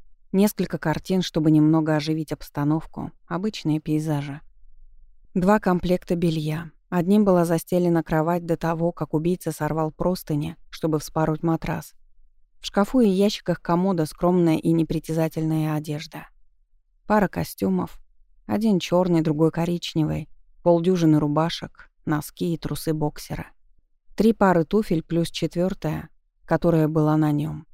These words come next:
когда ему разбили голову. Чёрные парадные, повседневные и кроссовки. Спортивные костюмы, шорты, футболки, пара галстуков. Предметы личной гигиены также самые простые,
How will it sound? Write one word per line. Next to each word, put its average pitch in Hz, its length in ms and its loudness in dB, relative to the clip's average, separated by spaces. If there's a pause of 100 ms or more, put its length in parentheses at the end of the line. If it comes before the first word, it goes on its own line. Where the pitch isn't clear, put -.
(260)
когда 160 260 0
ему 156 240 4
разбили 156 400 -2
голову. 151 540 -4 (720)
Чёрные 180 420 4
парадные, 160 720 0 (180)
повседневные 156 840 0 (240)
и 170 100 -4
кроссовки. 156 720 -8 (800)
Спортивные 170 640 2
костюмы, 160 600 -2
шорты, 151 640 -6
футболки, 160 680 -6
пара 151 300 -2
галстуков. - 800 -6 (560)
Предметы 202 460 2
личной 196 400 0
гигиены 185 640 0
также 185 340 -2
самые 156 380 0
простые, 160 680 -8